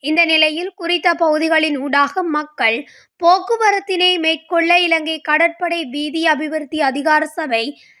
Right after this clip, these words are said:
மற்றும் பிரதேச செயலகம் ஆகியன இணைந்து நடவடிக்கைகளை மேற்கொண்டுள்ளன. குறித்த வீதியால் விவசாயிகள், அலுவலக உத்தியோகத்தர்கள், பொதுமக்கள் என ஆயிரக்கணக்கானவர்கள் நாளாந்தம் பயணித்து வருகின்றனர்.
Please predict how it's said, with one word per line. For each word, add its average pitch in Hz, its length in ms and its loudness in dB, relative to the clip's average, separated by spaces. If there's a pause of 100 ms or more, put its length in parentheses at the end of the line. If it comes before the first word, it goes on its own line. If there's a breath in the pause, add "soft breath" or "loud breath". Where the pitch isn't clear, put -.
மற்றும் 339 400 -2
பிரதேச 381 460 0
செயலகம் 330 580 0
ஆகியன 302 520 0 (600 soft breath)
இணைந்து 392 500 0
நடவடிக்கைகளை 339 840 0
மேற்கொண்டுள்ளன. 262 760 -6 (640)
குறித்த 339 360 2
வீதியால் 311 580 0
விவசாயிகள், 302 880 -2
அலுவலக 311 560 0
உத்தியோகத்தர்கள், 311 840 0 (480 loud breath)
பொதுமக்கள் 359 680 2
என 339 180 0 (220)
ஆயிரக்கணக்கானவர்கள் 320 1300 0 (380 soft breath)
நாளாந்தம் 370 720 0
பயணித்து 330 460 -2
வருகின்றனர். 226 720 -6